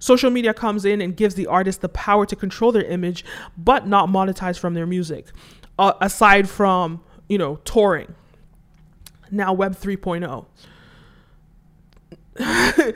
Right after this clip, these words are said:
N F Ts. You can now sell your music as a collectible art, have a limited amount of copies available worldwide,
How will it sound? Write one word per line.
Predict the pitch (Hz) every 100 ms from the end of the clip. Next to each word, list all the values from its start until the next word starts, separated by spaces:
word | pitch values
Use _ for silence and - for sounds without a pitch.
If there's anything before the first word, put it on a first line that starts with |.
| - - - -
N | 240 226
F | 202 -
Ts. | 240 190 151 - - - -
You | 175 196 247
can | 294 226
now | 202 185 180 175
sell | - - 247 262 254 254 - - - -
your | 190 214 247
music | 233 202 190 170 160 - - - -
as | 214 240
a |
collectible | 233 220 190 147 - 170 - 180 - -
art, | 180 170 190 - - _ _
have | - 202
a | 190
limited | 190 220 254 254 247
amount | 208 196
of | 190
copies | - 190 208 185
available | 175 196 190 175 160
worldwide, | 180 180 180 190 196 147 165